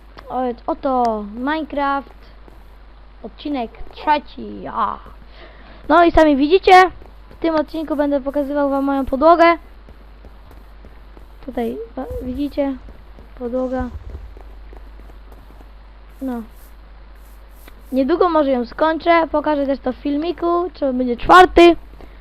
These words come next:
Będzie się nazywał już Skończona Praca.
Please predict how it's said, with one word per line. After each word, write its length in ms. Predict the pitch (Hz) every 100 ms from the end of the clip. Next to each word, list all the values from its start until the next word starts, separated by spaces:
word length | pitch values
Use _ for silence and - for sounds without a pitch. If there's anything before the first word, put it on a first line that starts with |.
| - - - - - -
Będzie 260 | 240 226
się 120 | -
nazywał 400 | 233 208 233 226
już 160 | 202 190
Skończona 480 | - 220 - 285 240
Praca. 540 | 285 339 339 302 285